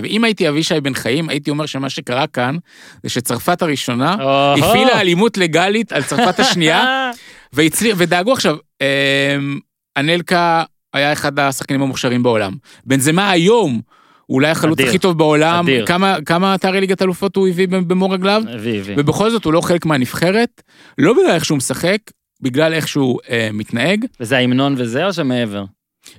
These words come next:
Speaker 1: זה ההמנון, אבל זה לא רק. ה-, ה-, ה-, יש את ההמנון, יש את התקריות ה-, זה שבנזמה היה מעורב ב-,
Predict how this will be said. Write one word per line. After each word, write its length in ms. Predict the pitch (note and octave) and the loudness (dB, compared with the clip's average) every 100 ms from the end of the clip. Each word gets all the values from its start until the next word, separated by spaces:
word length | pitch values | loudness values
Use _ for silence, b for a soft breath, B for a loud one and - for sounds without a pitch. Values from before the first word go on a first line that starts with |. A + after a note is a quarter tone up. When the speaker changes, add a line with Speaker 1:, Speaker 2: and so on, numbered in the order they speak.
| - | -6
Speaker 1:
זה 180 | B2+ | -2
ההמנון, 480 | C3+ B2+ B2 B2 F3 F#3 _ _ | 0 2 2 2 2 -4 _ _
אבל 100 | C3 | -2
זה 100 | C3 | 2
לא 80 | E3+ | 2
רק. 280 | A3+ C3+ - - - | 2 0 -4 -14 -4
ה-, 40 | |
ה-, 540 | A2+ - B2 A2 - A2+ | -4 -2 -2 -2 -2 -2
ה-, 560 | G#2+ G#2 G#2+ G#2 G#2 - | 0 0 0 -2 -4 -4
יש 200 | C3 D#3 | -4 -2
את 80 | |
ההמנון, 380 | D3 C3 B2 A2 | 0 0 0 0
יש 80 | A2+ | -2
את 60 | - | -6
התקריות 560 | - - B2 B2+ B2 | -8 -4 0 0 0
ה-, 300 | C3+ B2+ B2+ B2 | 0 2 2 0
זה 100 | B2+ | -2
שבנזמה 540 | D3+ B2+ B2+ B2+ C3 | -2 0 0 0 0
היה 160 | C3 B2+ | 0 2
מעורב 380 | B2 A#2 A#2+ A#2+ | 0 0 0 0
ב-, 240 | B2 B2 | 2 2